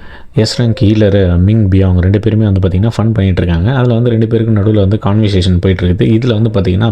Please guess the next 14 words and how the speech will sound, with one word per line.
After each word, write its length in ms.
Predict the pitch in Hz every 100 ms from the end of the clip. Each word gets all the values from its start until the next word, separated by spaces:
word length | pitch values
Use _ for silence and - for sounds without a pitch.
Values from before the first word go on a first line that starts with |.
| 92
பெக்குக்கு 400 | 110 - 139 113
வந்து 200 | 98 107
ஒரு 120 | 95
மைண்ட் 280 | 90 98 110
வாய்ஸ் 220 | 95 90
இருக்குது. 320 | 90 90 98 170 - - -
மின் 240 | 120 131 135
யாங் 320 | 127 117 101
தான் 160 | 113
வந்து 180 | 101 107
ஃபர்ஸ்ட் 340 | 104 104 95 120
எஸ் 320 | 101 92 -
ரேங்க் 220 | 107 104
ஹண்டர், 340 | 101 98 110